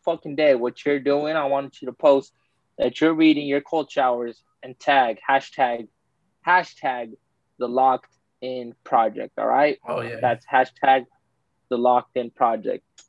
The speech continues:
Speaker 1: And, you know, you can f-, tag me, at me, I don't give a fuck, on Instagram, and follow me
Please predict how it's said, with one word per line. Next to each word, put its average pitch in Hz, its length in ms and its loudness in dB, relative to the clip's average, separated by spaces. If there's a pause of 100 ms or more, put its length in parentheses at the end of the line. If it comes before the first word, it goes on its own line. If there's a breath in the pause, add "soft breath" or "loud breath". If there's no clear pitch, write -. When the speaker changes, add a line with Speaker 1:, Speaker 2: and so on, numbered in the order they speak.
(220)
Speaker 1:
And, 127 80 -2
you 127 80 0
know, 135 140 6
you 131 100 4
can - 140 -20 (140)
f-, 139 120 -6
tag 156 340 2
me, 165 200 -4
at 151 260 0
me, 156 140 -4
I 139 60 -2
don't 143 100 -6
give 135 180 -4
a - 80 -20
fuck, 151 300 -2 (580)
on 127 120 -6
Instagram, 160 680 -2 (220)
and 131 180 -16
follow 151 300 4
me 151 300 -10